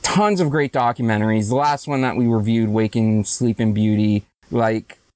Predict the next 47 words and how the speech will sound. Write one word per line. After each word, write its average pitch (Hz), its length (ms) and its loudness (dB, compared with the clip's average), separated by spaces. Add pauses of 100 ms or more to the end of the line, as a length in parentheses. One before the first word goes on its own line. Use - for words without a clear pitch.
(140)
I 185 220 0
wouldn't 180 320 -2
have 139 180 0
e-, 143 200 -10
even 143 480 2
known 135 320 0
that 127 180 0
was 120 140 -2
a - 20 2
movie 117 280 0
that 113 200 0
existed 104 720 0
if 107 180 -2
it 117 80 0
wasn't 113 400 -2
for 113 140 0
Disney 101 420 2
Plus. 92 580 -4 (220)
And 117 460 2
just 123 460 -2
kind 131 200 0
of 117 100 -6
scrolling 123 680 0
through, 120 400 2
like, 104 220 -2
suggestions 104 840 0
and 101 200 2
stuff. - 420 -4 (160)
And 117 160 0
it 113 100 -2
turned 120 240 0
out 113 140 0
to - 80 -18
be 113 140 0
a 107 40 2
really 107 200 2
good 104 200 0
movie. 104 380 0
So 107 400 -2 (340)
they 143 120 -2
have 156 300 -2
tons 190 340 -2
of 160 100 -2
great 123 300 0
stuff - 340 0
on 113 220 0
there. 110 340 0